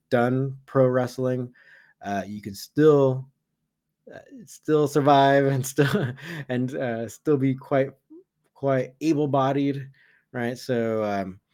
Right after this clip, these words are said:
uh, also, I, you know, I've been meeting more and more, uh, people who are in pro wrestling and of different ages, and, um, uh, sure, they get banged up,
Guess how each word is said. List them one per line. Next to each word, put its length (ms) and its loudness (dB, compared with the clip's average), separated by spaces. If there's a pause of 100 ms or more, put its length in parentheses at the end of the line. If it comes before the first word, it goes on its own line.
(400)
uh, 140 -4
also, 300 0
I, 100 0
you 140 -4
know, 120 -6
I've 340 -6
been 120 0
meeting 260 4
more 240 -2
and 80 -2
more, 640 -4 (300)
uh, 340 -12 (100)
people 260 -6
who 120 -4
are 160 -2
in 260 -6
pro 220 2
wrestling 760 -2
and 160 -12 (260)
of 140 -8 (260)
different 340 0
ages, 600 2
and, 300 -4
um, 260 -6 (580)
uh, 180 -12
sure, 400 2
they 100 4
get 160 -4
banged 320 0
up, 400 -2